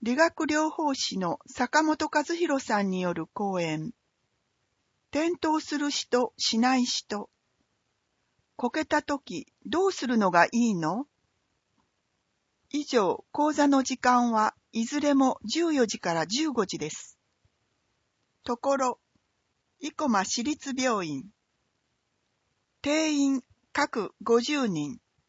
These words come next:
当日先着順。費用、無料。問い合わせ、生駒市立病院医療講座係。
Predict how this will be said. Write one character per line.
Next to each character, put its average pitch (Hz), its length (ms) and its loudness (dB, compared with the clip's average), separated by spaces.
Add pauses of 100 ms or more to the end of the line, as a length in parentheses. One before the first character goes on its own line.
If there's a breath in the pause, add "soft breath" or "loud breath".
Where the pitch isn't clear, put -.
(320)
当 302 180 2
日 277 260 -6
先 269 260 2
着 240 320 -6
順。 196 320 -4 (1500)
費 302 160 0
用、 226 360 0 (200)
無 175 160 -4
料。 202 440 2 (1400)
問 302 240 2
い 311 80 0
合 285 80 0
わ 277 140 0
せ、 226 380 -4 (680)
生 330 120 -4
駒 247 300 2
市 - 180 -2
立 285 300 -4
病 269 300 2
院 175 280 -4 (180)
医 247 200 0
療 320 220 0
講 285 220 0
座 269 180 0
係。 247 440 -6